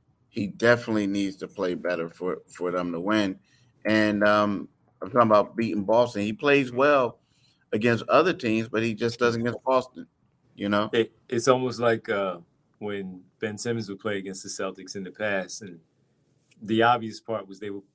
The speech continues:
Speaker 2: build that wall in front of him to make things, you know, really difficult for him to get things going. But with this team, from the length of Tatum and Brown, who are two very, very good wing defenders, and then last year's Defensive Player of the Year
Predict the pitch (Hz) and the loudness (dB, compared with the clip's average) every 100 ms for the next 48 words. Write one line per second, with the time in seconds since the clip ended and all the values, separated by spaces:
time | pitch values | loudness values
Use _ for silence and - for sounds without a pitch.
0 | 101 113 104 98 92 98 104 104 95 - | -10 -8 -8 -10 -12 -10 -8 -8 -10 -10
1 | 117 110 101 101 95 87 - _ _ _ | -6 -6 -6 -8 -10 -10 -20 _ _ _
2 | _ - 113 107 113 - 110 101 98 - | _ -8 -6 0 -2 0 -4 -4 -8 -6
3 | - 117 95 95 113 104 120 - - 101 | -8 -8 -8 -4 -4 -2 -6 -6 -8 -8
4 | 95 - - 107 104 98 101 101 101 92 | -8 -12 -8 -8 -6 -6 -6 -4 -4 -8
5 | - 120 110 92 98 90 98 95 104 95 | -4 -2 -2 -2 -4 -4 -8 4 4 4
6 | - 113 98 92 _ _ _ _ - 123 | 0 -2 -2 -6 _ _ _ _ -2 0
7 | 113 98 117 123 127 - _ _ _ _ | 0 0 2 2 0 -8 _ _ _ _
8 | _ 107 104 101 - 131 120 117 113 _ | _ 2 2 0 -2 0 2 0 -4 _
9 | _ _ _ - 117 101 113 117 107 101 | _ _ _ -6 -6 0 2 2 0 -4
10 | 110 101 90 - - 117 92 - 135 127 | -8 -8 -8 -12 -6 -6 -8 -4 0 2
11 | 113 95 110 107 98 107 95 107 107 98 | 0 -2 -2 -2 -6 -6 -6 -10 -10 -12
12 | - 120 113 95 90 _ _ _ _ - | -8 -6 -6 -8 -12 _ _ _ _ -8
13 | 117 120 117 131 123 123 113 95 110 120 | -4 0 4 4 0 -8 -10 -10 -10 -10
14 | 117 101 - 117 107 98 95 127 135 98 | -10 -14 -4 -4 -4 -10 -8 -4 -4 -6